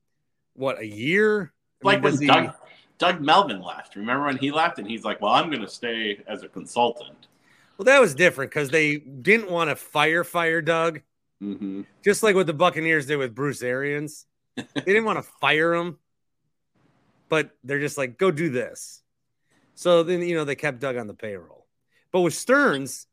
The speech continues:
Speaker 1: Stearns is what, thirty-eight years old, young guy?
Speaker 2: Mm-hmm.
Speaker 1: Um,
Speaker 2: He's our age.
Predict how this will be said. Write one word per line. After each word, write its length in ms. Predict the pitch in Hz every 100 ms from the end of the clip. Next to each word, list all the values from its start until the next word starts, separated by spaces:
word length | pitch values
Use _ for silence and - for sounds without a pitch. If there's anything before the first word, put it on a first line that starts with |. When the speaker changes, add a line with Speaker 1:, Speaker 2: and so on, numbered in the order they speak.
| _ _ _ _
Speaker 1:
Stearns 340 | - - 240 226
is 100 | 165
what, 220 | 160 110
thirty-eight 420 | - 190 190 190
years 240 | 180 165 131
old, 280 | 151 196
young 240 | 151 147 160
guy? 460 | 127 127 160 190 - _
Speaker 2:
Mm-hmm. 360 | 107 98 101 120 135 _ _ _ 127
Speaker 1:
Um, 500 | 131 123 117 110 - _ _ _ _ _
Speaker 2:
He's 120 | 190 190
our 200 | 262 240
age. 480 | 110 82 - -